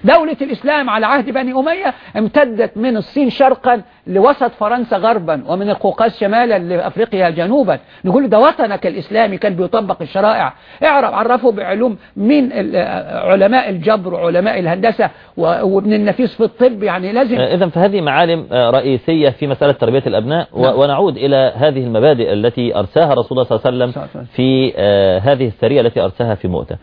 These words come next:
Speaker 1: نعم.
Speaker 2: إيه الأخلاقيات كمان اللي الرسول صلى الله عليه وسلم
Speaker 1: يعني
Speaker 2: أهمها؟
Speaker 1: هو الرسول صلى الله عليه وسلم الحقيقة الذي يلفت نظري، الرسول صلى الله عليه وسلم قال في الأول: "أوصيكم بتقوى الله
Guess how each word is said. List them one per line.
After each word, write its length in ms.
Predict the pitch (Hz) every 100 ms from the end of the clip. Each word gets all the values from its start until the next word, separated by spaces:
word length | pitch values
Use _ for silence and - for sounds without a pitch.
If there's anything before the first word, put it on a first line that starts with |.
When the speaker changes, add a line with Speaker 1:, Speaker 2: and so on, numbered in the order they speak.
| 180
Speaker 1:
نعم. 180 | - - _
Speaker 2:
إيه 100 | 175
الأخلاقيات 560 | 180 - 120 - 123 127
كمان 200 | 113 117
اللي 20 | 101
الرسول 200 | 95 110
صلى 80 | -
الله 80 | 104
عليه 80 | 95
وسلم 80 |
Speaker 1:
يعني 140 | 233 262
Speaker 2:
أهمها؟ 80 | 277
Speaker 1:
هو 40 |
الرسول 320 | 269 294 294
صلى 120 | -
الله 160 | 254 233 -
عليه 40 | 269
وسلم 40 | 247
الحقيقة 340 | 180 - 226 226
الذي 340 | 196 180 196
يلفت 360 | 226 - 175 180
نظري، 400 | 147 180 165 - - -
الرسول 280 | 165 214 214
صلى 160 | -
الله 140 | 190 156 -
عليه 120 | 165
وسلم 140 | 160 - - - - _ 160
قال 100 | 254
في 120 | -
الأول: 480 | 214 - 240 180 117 - _ _ _
"أوصيكم 500 | 185 226 320 339 254
بتقوى 400 | 220 - 254 202
الله 320 | 196 214 226